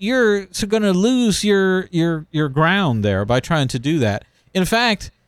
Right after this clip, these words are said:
if it were me, I would pick some nerdy interest that you have in something and, and tell your kids about it. Tell them that's what I'm into, just so that they get a sense of that the thing about being a Christian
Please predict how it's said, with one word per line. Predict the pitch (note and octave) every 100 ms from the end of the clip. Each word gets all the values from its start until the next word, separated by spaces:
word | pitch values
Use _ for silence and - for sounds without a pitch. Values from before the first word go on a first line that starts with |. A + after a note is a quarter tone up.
| _
if | F3 E3+
it | G3+
were | E3+ D#3+
me, | A#3+ G#3+
I | F3 C#4
would | A3
pick | - F#3+
some | - G3+ D#3+
nerdy | C#3 F3 F#3 D#3+ C#3+
interest | D#3+ G#3 - -
that | C#3
you | C3+
have | A#2+ D#3 G#3
in | D3
something | D3+ C3 C3+ C3 -
and, | D#3+ D#3 -
and | D#3 D#3
tell | - F#3+
your | G#3+ E3+
kids | F#3+ A3+
about | E3+ A#2+ A2+
it. | -
Tell | D#3+
them | D3+
that's | F3 -
what | E3
I'm | E3+ D3+
into, | G3+ A#3 B2+
just | G#2+ F3 -
so | E3
that | C#3+ C3+
they | E3 F3+
get | E3+ C#3+
a |
sense | B2+ F3 F3 D#3+
of | C#3+ C#3+ C3 _ _ _ _ _ _ _ -
that | D#3 D#3 _ _ -
the | D#3
thing | - A3 G#3
about | F#3 D#3 D3+
being | F3
a | C#3+
Christian | - A3 C4 - C#3+ C#3